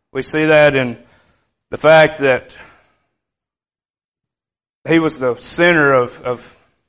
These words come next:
his world, the center of his thinking. Everything that Christ did and said was all centered around God. His thoughts, his actions were all based around God being the center of it.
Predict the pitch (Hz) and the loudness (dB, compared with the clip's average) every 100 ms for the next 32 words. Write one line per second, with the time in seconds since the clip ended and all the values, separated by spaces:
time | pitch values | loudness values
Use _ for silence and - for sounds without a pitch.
0 | _ 147 135 131 147 139 110 113 - 160 | _ -8 -8 -2 0 0 -2 -10 -6 -2
1 | 156 131 139 - 143 139 - _ _ _ | -2 -4 -8 -8 -8 -8 -10 _ _ _
2 | _ _ _ 151 160 160 170 160 127 - | _ _ _ -2 0 0 0 0 -4 0
3 | 160 156 - 156 165 160 131 120 151 151 | 2 2 -2 -2 2 0 -2 -4 0 2
4 | 143 123 123 _ _ _ _ - 117 139 | 2 0 -6 _ _ _ _ -12 0 4
5 | 147 135 123 123 - _ _ _ _ _ | 6 4 0 -6 -20 _ _ _ _ _
6 | _ - 160 160 139 139 147 139 143 147 | _ -2 0 0 0 0 0 0 0 2
7 | 127 113 - 120 - 147 151 135 - 117 | 2 -2 -14 -16 -2 2 2 0 -6 -6
8 | 139 147 131 - _ _ 117 131 147 135 | -2 -2 -4 -14 _ _ -4 0 2 0
9 | - _ _ _ _ _ 156 160 147 - | -6 _ _ _ _ _ 2 2 2 -4
10 | - - _ _ _ - 139 135 127 147 | -18 -20 _ _ _ -6 -4 -4 0 2
11 | 143 127 143 131 113 - 160 117 107 101 | 2 0 -2 -2 -8 -8 -6 -6 -8 -12